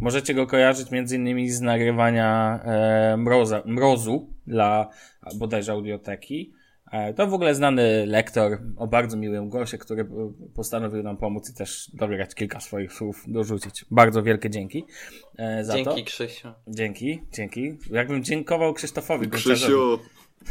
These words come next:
Speaker 3: jem, jem zupę.
Speaker 1: Tak, tak. Tak czy owak, mamy nadzieję, że wam, e, że wam się podoba. Chcemy odświeżać nasz podcast all the time i będziemy starać się być jeszcze lepsi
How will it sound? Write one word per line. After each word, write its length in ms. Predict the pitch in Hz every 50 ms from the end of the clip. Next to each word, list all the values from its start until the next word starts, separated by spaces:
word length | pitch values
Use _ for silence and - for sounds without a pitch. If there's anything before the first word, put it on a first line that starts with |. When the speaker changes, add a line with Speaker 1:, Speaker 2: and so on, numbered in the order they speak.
| - - - - - - - - - _ -
Speaker 3:
jem, 340 | 92 95 101 110 117 110 104
jem 200 | 117 123 120 117
zupę. 420 | 110 117 139 139 - - 113 101 - - - _ _ _ _ _ _ _ _ _ _ _ _ _ - _ _ - - _ _ _ _ - - - - -
Speaker 1:
Tak, 340 | - 110 110 110 92 - -
tak. 320 | - 120 107 98 - - _ _ - - - - - -
Tak 160 | - 165 165
czy 100 | - 170
owak, 160 | 151 139 127
mamy 180 | 139 151 165 170
nadzieję, 260 | 156 147 143 147 147
że 80 | 139 139
wam, 200 | 139 135 131 131 135 135 135 131 131 127
e, 40 |
że 100 | 120 127
wam 120 | 127 131 127
się 100 | - 120
podoba. 300 | 123 123 139 139 139 131
Chcemy 260 | 135 - 135 127 123
odświeżać 560 | 120 123 - - 135 131 123 127 120 117 - -
nasz 260 | 117 110 110 110 -
podcast 600 | - 120 117 113 - - 113 107 101 - - - -
all 200 | 123 117 110 107
the 80 | 107 98
time 420 | - 120 113 110 107 104 107 104
i 40 | 101
będziemy 300 | 107 104 104 110 107 104
starać 380 | - - 110 104 101 98 -
się 80 | - 107
być 240 | 98 101 95 - 117
jeszcze 360 | 127 139 135 - - 120 107
lepsi 580 | 107 110 110 - - - - 101 98 95 98